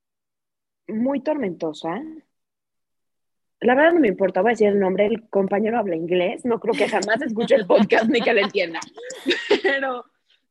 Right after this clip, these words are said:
eh, con un muchacho, ¿verdad? Que se llamaba Cody.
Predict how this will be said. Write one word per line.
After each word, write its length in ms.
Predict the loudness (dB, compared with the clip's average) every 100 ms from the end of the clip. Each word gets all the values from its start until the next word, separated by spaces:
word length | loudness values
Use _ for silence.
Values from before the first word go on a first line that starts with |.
| _
eh, 600 | 2 4 4 0 -6 -8 -8
con 240 | -6 -6
un 720 | -10 -10 -12 -12 -14 -14 -10
muchacho, 680 | -6 -6 -4 -4 -2 -2 0
¿verdad? 380 | 0 0 -2 -6
Que 100 | -10
se 100 | -10
llamaba 260 | -8 -6 -6
Cody. 500 | -4 -6 -6 -12